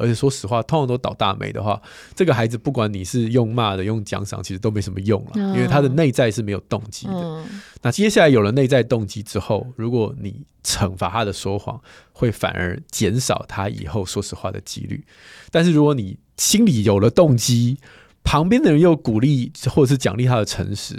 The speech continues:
Speaker 2: 就
Speaker 1: 那这样子啊，
Speaker 2: 加强了这样的动机。
Speaker 1: 这样子孩子他的说谎几率是最低最低的。
Speaker 2: 哦，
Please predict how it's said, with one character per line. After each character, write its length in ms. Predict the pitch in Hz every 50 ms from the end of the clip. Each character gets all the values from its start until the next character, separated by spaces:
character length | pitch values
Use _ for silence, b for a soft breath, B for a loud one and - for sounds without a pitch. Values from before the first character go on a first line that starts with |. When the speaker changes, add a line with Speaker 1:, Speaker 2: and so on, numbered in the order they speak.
| - - _
Speaker 2:
就 120 | - 233
Speaker 1:
那 20 | -
这 160 | - - 254
样 160 | 220 220 262
子 80 | - -
啊， 80 | 104
Speaker 2:
加 60 | 240 175
强 200 | 135 135 160 160
了 80 | 147
这 120 | - - 175
样 120 | 226 202
的 60 | 160
动 80 | 143 117
机。 20 |
Speaker 1:
这 0 |
样 0 |
子 40 | 117
孩 100 | 107 110
子 160 | 107 113 107
他 160 | 92 123 127
的 80 | 123 113
说 160 | 95 - 123
谎 100 | 117 101
几 120 | 92 104 98
率 120 | 98 104
是 60 | 104
最 180 | 101 - 139 110
低 200 | - - - 107
最 160 | 101 - - - -
低 100 | - -
的。 460 | - - - - - - _ _ 170 156
Speaker 2:
哦， 800 | 151 151 147 151 151 147 143 151 156 - - - 170 170 180